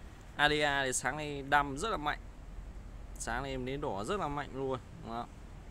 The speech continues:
Nến đỏ rất là mạnh, quẹt dấu nến tới không chấm năm tư. Đó. Và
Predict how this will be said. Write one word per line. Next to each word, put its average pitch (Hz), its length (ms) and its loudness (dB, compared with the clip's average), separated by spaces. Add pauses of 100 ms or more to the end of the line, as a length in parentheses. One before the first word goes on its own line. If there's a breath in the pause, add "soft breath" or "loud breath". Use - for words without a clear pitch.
(1200)
Nến 123 160 -2
đỏ 104 200 2
rất 123 120 0
là 151 60 2
mạnh, 151 180 0 (300)
quẹt 131 260 4
dấu 139 240 2
nến 139 220 2
tới 143 160 0
không 156 200 2
chấm 147 140 0
năm 151 220 0
tư. 196 240 8 (520)
Đó. 135 180 4 (760 loud breath)
Và 151 160 6